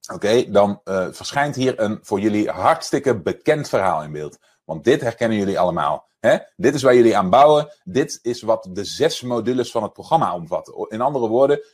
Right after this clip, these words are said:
jullie werken aan het blootleggen van je doelgroep met een probleem, het verwoorden van jouw oplossing daarvoor en het, eh, samenstellen van waarden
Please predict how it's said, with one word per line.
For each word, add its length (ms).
jullie 240
werken 340
aan 380
het 300
blootleggen 640
van 120
je 100
doelgroep 340
met 120
een 100
probleem, 600
het 260
verwoorden 480
van 140
jouw 160
oplossing 440
daarvoor 480
en 180
het, 300
eh, 160
samenstellen 600
van 220
waarden 580